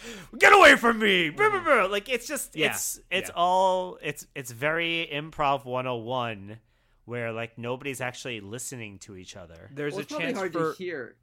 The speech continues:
Speaker 3: in front of an arena full of people
Speaker 2: <laughs>
Speaker 3: while someone is twenty-five feet above you. <laughs> But I would, I would love that, though. <laughs>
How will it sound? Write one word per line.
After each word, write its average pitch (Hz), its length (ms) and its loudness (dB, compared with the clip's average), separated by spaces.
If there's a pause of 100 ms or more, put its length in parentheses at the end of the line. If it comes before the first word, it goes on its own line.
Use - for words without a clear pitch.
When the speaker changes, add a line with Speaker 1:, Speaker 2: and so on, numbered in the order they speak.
(180)
Speaker 3:
in 147 80 -16
front 151 280 -8
of 139 60 -6
an 131 80 -8 (100)
arena 165 380 -6
full 160 220 0
of 147 160 -4
people 185 540 -2 (160)
Speaker 2:
<laughs> - 160 -2
Speaker 3:
while 170 100 -2
someone 185 380 -2
is 165 140 -2 (120)
twenty-five 175 480 -2
feet 160 220 -4
above 165 340 -6
you. - 420 -6
<laughs> - 60 -20 (840)
But 226 100 0
I 214 100 4
would, 214 300 -2
I 202 240 0
would 208 280 0
love 170 500 -2
that, 131 320 -8
though. 139 440 -10
<laughs> - 20 -10